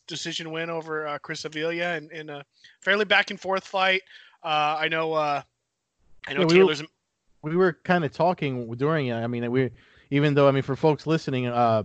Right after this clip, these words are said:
Speaker 2: you know, a lot of times when Matt's at stuff, he and I will still message each other. Uh, you know, even when I'm at stuff, if, if I, if I see him messaging me on the phone, we'll talk about what's going on as it's happening live.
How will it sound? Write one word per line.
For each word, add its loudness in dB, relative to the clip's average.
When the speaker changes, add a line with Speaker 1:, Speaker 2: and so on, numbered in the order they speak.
Speaker 2:
you 0
know, 2
a 0
lot 6
of 2
times 2
when -2
Matt's 2
at 2
stuff, 0
he 2
and 4
I 4
will 0
still -2
message 0
each -8
other. 0
Uh, 0
you 2
know, 2
even 6
when 6
I'm 6
at 2
stuff, 4
if, 0
if -10
I, 6
if 0
I 6
see 2
him 0
messaging 0
me 2
on 2
the -2
phone, 2
we'll 0
talk 2
about 4
what's -2
going 2
on 4
as 4
it's -10
happening 2
live. 6